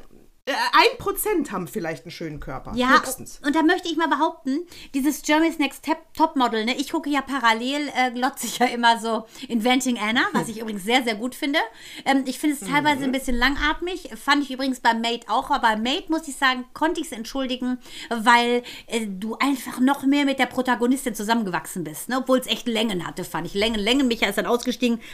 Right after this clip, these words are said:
Speaker 2: weil er meinte, nee, das ist ihm jetzt too much und es ist zu, äh, drückend, die Atmosphäre bei Made.
Speaker 1: <laughs>
Speaker 2: Äh, bei Inventing Anna habe ich ihn
Speaker 1: Mhm.
Speaker 2: nicht mitgucken lassen. Er musste den Jeremy's Next Topmodel glotzen dann zur Strafe, weil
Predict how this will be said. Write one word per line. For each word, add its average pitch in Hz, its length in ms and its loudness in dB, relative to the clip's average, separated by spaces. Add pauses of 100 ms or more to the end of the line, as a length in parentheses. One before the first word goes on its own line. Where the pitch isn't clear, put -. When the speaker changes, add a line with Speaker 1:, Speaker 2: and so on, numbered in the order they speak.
Speaker 2:
weil 220 80 2
er 220 80 4
meinte, 220 240 2
nee, 226 100 6
das 220 140 0
ist 214 120 -8
ihm 214 120 -2
jetzt - 180 -8
too 214 80 -4
much 233 220 4
und 226 80 -4
es 214 80 -8
ist - 240 -8
zu, 262 200 4 (360)
äh, 226 120 2
drückend, 247 460 2
die 202 80 -2
Atmosphäre 208 540 0
bei 196 160 2
Made. 214 300 0 (100)
Speaker 1:
<laughs> 247 40 -6 (360)
Speaker 2:
Äh, 226 100 0
bei 226 220 8
Inventing 226 420 0
Anna 226 140 0
habe 220 100 2
ich - 60 -2
ihn - 60 -2
Speaker 1:
Mhm. 214 40 -2
Speaker 2:
nicht 196 120 -4
mitgucken 269 320 -6
lassen. 262 260 0
Er 220 120 0
musste 233 260 -2
den 220 180 -2
Jeremy's 220 300 0
Next 208 180 -6
Topmodel 262 340 0
glotzen 277 320 0
dann 277 140 0
zur 277 120 -2
Strafe, 262 380 0 (480)
weil 254 360 6